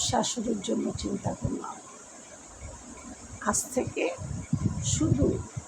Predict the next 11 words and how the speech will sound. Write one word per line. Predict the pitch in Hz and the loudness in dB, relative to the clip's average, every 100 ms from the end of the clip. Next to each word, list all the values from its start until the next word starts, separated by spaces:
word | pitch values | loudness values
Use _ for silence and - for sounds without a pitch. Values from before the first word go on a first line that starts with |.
| 214 240 | 6 8
নিজের | 262 - 330 302 226 | 8 8 8 6 2
জন্য | 254 214 196 - | 2 2 2 2
চিন্তা | - 226 - | 2 0 -4
করব। | - - - - - - - - - - - - - - | -4 -2 2 2 2 0 -2 -4 -8 -8 -8 -8 -14 0
কেন | 220 220 214 | 4 4 4
জানেন? | 220 208 208 254 - - - - - - 523 - - - - - - - - - - - - - 240 - - - - - - - | 2 2 0 -6 -10 -14 -14 -14 -16 -14 -10 -4 -2 -2 -4 -14 -12 -10 -8 -8 -10 -8 -8 -6 -6 -8 -10 -12 -14 -14 -4 0
সবসময় | - - - 285 277 262 269 - | 2 2 2 4 6 6 6 4
একটা | - 262 226 | 0 0 2
কথা | 214 220 220 | 4 6 6
মনে | 226 226 233 | 6 4 2
রাখবেন, | 226 226 - | 0 -2 -4